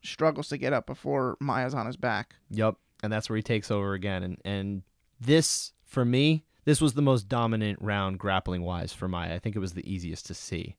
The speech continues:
Speaker 1: For sure. He got the body triangle right away.
Speaker 2: You saw Masvidal was trying to turn out of the body triangle again, like he kind of was able to do at the end of round one.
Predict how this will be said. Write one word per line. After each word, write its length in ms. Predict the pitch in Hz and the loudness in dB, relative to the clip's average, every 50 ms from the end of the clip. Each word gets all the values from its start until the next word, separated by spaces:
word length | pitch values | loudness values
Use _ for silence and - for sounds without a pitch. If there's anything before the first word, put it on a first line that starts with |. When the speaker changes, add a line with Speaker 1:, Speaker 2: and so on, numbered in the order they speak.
| _ _ _ | _ _ _
Speaker 1:
For 140 | - 156 | -6 -4
sure. 260 | 147 - - 170 143 127 | -2 0 2 2 2 2
He 120 | 147 151 | 2 0
got 160 | 147 151 - - | 0 -2 -2 -4
the 40 | |
body 360 | 120 107 147 131 147 151 156 151 | -4 -2 0 2 2 0 0 -4
triangle 520 | - - 175 165 165 160 156 151 156 143 | -4 -4 -4 -4 -4 -4 -4 -6 -6 -4
right 200 | 151 156 160 165 | -2 -2 -2 0
away. 420 | 175 170 165 160 160 151 156 165 - _ _ _ - | 0 0 0 0 0 0 -2 -4 -8 _ _ _ -4
Speaker 2:
You 160 | 120 123 120 | -2 -2 -2
saw 340 | - - - 147 139 139 139 | -2 2 4 6 6 8 6
Masvidal 640 | 127 123 123 123 117 - - 117 117 113 113 110 | 6 4 2 2 2 0 0 2 2 4 4 2
was 200 | 110 104 101 - - _ _ _ | 2 0 -2 -4 -8 _ _ _
trying 360 | - - 131 127 123 120 113 | -4 0 2 4 4 4 4
to 140 | 110 104 98 - _ _ _ _ | 2 0 -2 -4 _ _ _ _
turn 460 | - - - 127 120 117 113 117 - - _ _ _ _ _ - | -6 -2 2 2 4 4 4 2 0 -4 _ _ _ _ _ 0
out 220 | 113 120 120 120 | 4 6 6 6
of 180 | 120 113 107 101 | 4 2 0 0
the 320 | 113 113 110 107 107 107 98 | 0 2 2 2 0 0 0
body 240 | 110 113 113 117 113 | 0 0 2 0 -2
triangle 440 | - - 120 117 113 113 110 110 107 | -2 -2 -2 0 0 0 -2 -2 -4
again, 320 | 104 101 117 113 117 120 | -4 -4 -4 -2 -2 -2
like 140 | 113 107 107 | -2 -4 -4
he 100 | - - | -6 -10
kind 220 | - - 113 107 | -8 -4 -4 -2
of 20 | 104 | -2
was 140 | 98 95 107 | -2 0 -2
able 160 | 104 98 98 | -2 -2 -4
to 100 | 92 92 | -8 -4
do 320 | 95 107 107 104 101 101 - _ _ _ _ | -2 0 2 2 0 -2 -4 _ _ _ _
at 220 | - 117 110 - - | -4 -4 -4 -2 -2
the 160 | 107 104 98 | -4 -2 0
end 180 | 104 107 104 104 | 0 0 -2 -2
of 120 | 98 95 | -4 -4
round 340 | 104 101 98 95 95 92 92 | -4 -2 -2 -2 -4 -4 -4
one. 380 | 98 101 104 107 107 110 107 | -4 -2 0 0 0 -2 -4